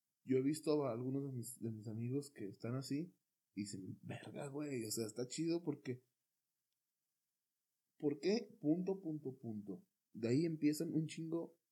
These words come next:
de, de libertinajes, que son los pros que usan todo.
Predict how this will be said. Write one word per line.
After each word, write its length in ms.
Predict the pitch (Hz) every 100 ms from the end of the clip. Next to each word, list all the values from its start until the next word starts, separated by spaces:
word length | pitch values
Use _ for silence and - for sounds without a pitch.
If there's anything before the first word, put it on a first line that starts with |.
| _
de, 460 | - 110 110 - -
de 140 | - 120
libertinajes, 920 | 120 120 120 - 127 123 131 127 123 - _ _ _ _
que 140 | 110 110
son 220 | 127 127
los 200 | 127 - _ _ _ _ _ _ -
pros 300 | 131 127 127
que 120 | 120
usan 360 | 117 123 117 107
todo. 260 | 95 92